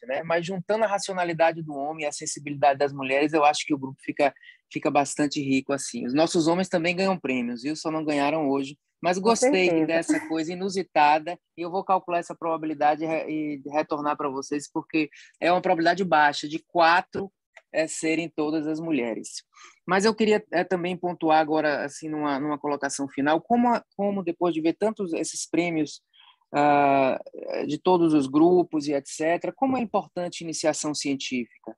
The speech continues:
Speaker 1: né? Iniciação científica talvez seja o momento mais transformador da formação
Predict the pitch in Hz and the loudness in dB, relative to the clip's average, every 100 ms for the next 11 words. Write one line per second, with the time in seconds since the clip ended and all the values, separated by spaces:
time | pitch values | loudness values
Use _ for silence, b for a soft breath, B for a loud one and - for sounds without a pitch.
0 | - 135 160 - b b - 247 262 - | -2 0 0 -2 b b 2 4 4 4
1 | 208 180 185 170 170 151 - 180 - 180 | 0 2 -2 -2 -2 -2 -2 -2 -2 0
2 | 175 180 202 185 190 175 175 175 170 - | 2 2 0 0 0 -2 -4 -2 -2 -2
3 | 196 202 - 202 202 214 208 151 170 170 | -4 -4 -2 0 2 2 2 4 4 2
4 | 160 156 143 139 - 139 | 0 0 -2 -4 -2 -2